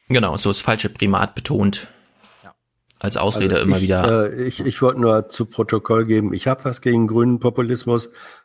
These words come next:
Speaker 3: weil ich grundsätzlich was gegen Populismus habe. Ich find's beim Fußballspielen auch nicht schön, wenn für die Galerie gespielt wird, weil das am Thema vorbeigeht. Aber, äh, egal. Äh, das Interessante hier war eben, dass Lindner an einem Punkt merkt,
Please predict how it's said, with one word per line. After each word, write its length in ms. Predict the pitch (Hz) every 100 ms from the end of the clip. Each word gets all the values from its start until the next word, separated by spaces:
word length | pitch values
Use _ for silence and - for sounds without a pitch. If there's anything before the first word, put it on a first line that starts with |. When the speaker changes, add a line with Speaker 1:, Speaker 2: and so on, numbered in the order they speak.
| _
Speaker 3:
weil 180 | - 92
ich 160 | 85 -
grundsätzlich 600 | 85 87 110 113 110 -
was 180 | 110 -
gegen 260 | 107 101
Populismus 680 | 95 101 95 92 92 98 90
habe. 400 | 101 95 95 95 - - - _
Ich 160 | -
find's 420 | - 104 92 - - 95
beim 240 | 92 87
Fußballspielen 760 | - 123 - 98 - 107 98 87
auch 180 | 92
nicht 160 | 101 90
schön, 320 | - 104 98
wenn 140 | 90 87
für 160 | -
die 120 | 87 90
Galerie 400 | 87 85 95 113
gespielt 480 | 104 - 98 98
wird, 240 | 95 90 - - - - -
weil 160 | 98
das 220 | 92 92
am 220 | - 87 87
Thema 320 | 101 87 85
vorbeigeht. 640 | - 92 95 92 95 95
Aber, 320 | - 95 85 - - -
äh, 260 | 101 95 -
egal. 380 | 92 80 82 85 - - - - - -
Äh, 180 | 107 101
das 200 | 107 -
Interessante 600 | 107 104 101 127 139 120
hier 480 | - 165 185 131 -
war 200 | 98 92
eben, 300 | 101 131 123
dass 280 | 107 - -
Lindner 720 | 101 127 185 101 107 131 -
an 200 | 113 107
einem 300 | 110 110 107
Punkt 300 | - 104 101
merkt, 400 | 95 101 147 -